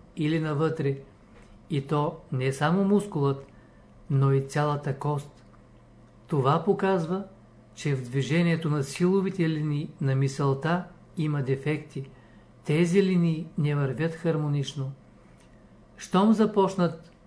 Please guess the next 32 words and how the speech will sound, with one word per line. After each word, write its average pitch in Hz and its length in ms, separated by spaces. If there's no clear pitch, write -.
обущата 160 640
ви 151 140
да 143 160
се 143 180
разкривяват, 151 880
трябва 127 320
да 156 140
знаете, 170 580
че - 160
имате 147 380
някакъв 139 500
дефект. 135 540
От 147 200
обущата 196 580
си 202 320
може 160 260
да 143 180
констатирате 156 800
какви 151 340
болести 185 540
ще 170 180
имате 151 540
след 147 300
един 143 280
месец, 143 580
след 151 320
два 143 260
месеца, 170 540
дали 160 300
ще 170 180
имате 165 340
невръстения, 156 920